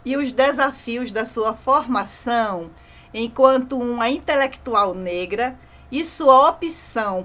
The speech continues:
por justamente pesquisar a produção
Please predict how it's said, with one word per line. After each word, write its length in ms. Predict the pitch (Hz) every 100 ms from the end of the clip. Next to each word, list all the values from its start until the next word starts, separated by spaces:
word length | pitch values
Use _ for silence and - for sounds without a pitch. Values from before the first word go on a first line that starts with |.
| -
por 240 | 202 196
justamente 960 | 185 202 381 453 - 370 294 226 220 247
pesquisar 880 | 247 254 - 214 196 170 180 196 - - - -
a 160 | 202
produção 920 | 220 262 285 233 - - 262 285 392